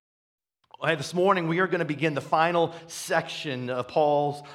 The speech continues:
uh, letter that he wrote to the churches in Galatia that we're looking at in our sermon series, What Makes Us Family. And if you're new, just joined us or maybe missed a bit, let me kinda catch you up in these first two sections. He began showing us how our faith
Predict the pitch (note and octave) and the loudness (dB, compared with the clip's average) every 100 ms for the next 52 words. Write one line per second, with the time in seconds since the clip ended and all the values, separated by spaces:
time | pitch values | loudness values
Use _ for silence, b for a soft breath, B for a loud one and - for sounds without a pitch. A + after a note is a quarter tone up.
0 | - B2 B2+ C#3 D3 C#3 C3+ C#3 C3 C3 | -8 -4 2 4 4 2 0 -2 0 0
1 | C3 B2+ A#2 - D3 D3+ C3+ B2 A#2+ A2+ | 0 -6 -10 -8 -8 -8 -10 -8 -4 -2
2 | B2+ B2+ C3 A#2+ C3 B2+ C3+ A#2+ A#2+ A#2 | -2 -4 -6 -6 -6 -6 -6 -6 -6 -10
3 | - C3 B2 - B2+ B2 A2 B2+ B2 A#2+ | -8 -8 -8 -8 -6 -6 -4 -4 -4 -10
4 | A#2+ - - A#2+ B2 G#2 F#2+ E2+ B B | -12 -10 -6 -6 -6 -8 -12 -16 B B
5 | B - C3+ C3+ D3 D3 C#3 D3 F#3+ A3 | B -6 -2 0 -2 -2 -4 0 2 2
6 | F#3+ E3+ - F3+ F#3 F#3+ F#3 D#3+ E3 D#3+ | 0 -2 0 4 4 4 2 0 0 0
7 | D#3 F3 - D#3 D#3 D#3 D#3 B - F#3+ | 0 0 0 0 2 2 0 B 4 4
8 | D#3+ - F#3+ - E3+ E3 F3 E3 D#3+ D3 | 4 2 0 0 2 8 8 8 2 -2
9 | C#3+ F#3+ F#3 - E3 - F3 D#3+ - A2+ | -2 2 0 0 -8 -2 -2 -2 -4 -10
10 | G2+ - B B B B F#3 G#3+ G#3 D3+ | -12 -16 B B B B 0 2 0 2
11 | G3+ A#3 A#3 G3+ E3 - - G3 A3 A3 | 4 6 6 4 0 -4 2 6 8 6
12 | D3+ B2+ A#2+ A#2+ - - - - B - | 4 -2 -2 -4 -10 -14 -16 -20 B 4
13 | E3+ E3 D#3+ F3 G3+ G3+ G3+ - A3 G#3+ | 6 8 8 8 8 4 2 2 6 6
14 | G3 | 4